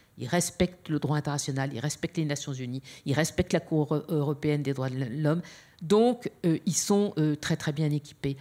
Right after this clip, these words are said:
En revanche, euh, la transition, euh, euh, dans la Russie p-,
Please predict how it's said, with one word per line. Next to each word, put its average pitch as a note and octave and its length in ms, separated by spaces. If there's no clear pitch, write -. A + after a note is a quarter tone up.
En F#3 160
revanche, F#3 600
euh, C#3 220
la F#3 200
transition, F#3 1000
euh, C3+ 400
euh, C#3 220
dans F3 240
la G3 140
Russie E3+ 360
p-, - 160